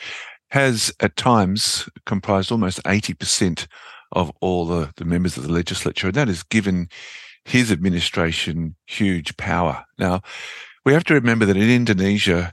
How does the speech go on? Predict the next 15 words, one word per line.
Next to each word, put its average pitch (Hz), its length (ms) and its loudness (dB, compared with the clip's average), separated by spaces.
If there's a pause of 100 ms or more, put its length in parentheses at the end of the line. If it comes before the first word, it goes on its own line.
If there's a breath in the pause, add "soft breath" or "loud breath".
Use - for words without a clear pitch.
(160)
no 110 380 2
individual 92 520 -2
party 87 380 0
has 80 440 0
ever 101 300 2 (180)
won 87 460 0 (120)
a 90 120 -2
majority 82 640 0
under 78 400 -2 (400 loud breath)
the 90 100 0
post-Suharto 82 880 0
democratic 78 600 -4
arrangements 78 600 -4
in 76 80 -8
elections. 78 640 -4